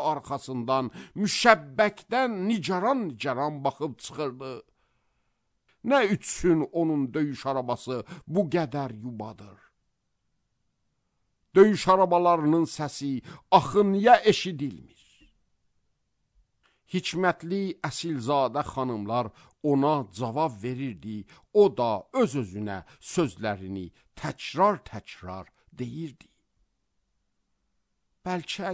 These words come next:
qənimət malını tapıb bölüşdürürlər. Yəqin ki, hər ikidə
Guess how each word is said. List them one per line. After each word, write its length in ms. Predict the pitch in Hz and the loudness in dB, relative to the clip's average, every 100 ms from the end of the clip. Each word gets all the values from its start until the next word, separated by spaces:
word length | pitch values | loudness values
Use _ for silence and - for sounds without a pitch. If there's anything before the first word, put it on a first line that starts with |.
| - | -6
qənimət 500 | 180 175 170 185 185 | -4 -2 0 -2 -2
malını 500 | 180 180 165 165 165 | 0 0 2 0 -4
tapıb 320 | - 127 151 127 | -6 -8 -8 -4
bölüşdürürlər. 920 | 135 139 127 - 123 127 127 92 78 _ _ _ _ _ _ - | -2 -2 -8 -12 -10 -8 -8 -12 -18 _ _ _ _ _ _ -2
Yəqin 380 | 185 208 190 185 | 0 0 -2 -6
ki, 200 | - 151 117 - | -4 -6 -4 2
hər 140 | 277 | 2
ikidə 520 | 247 156 151 170 156 | 2 -8 -4 -2 -2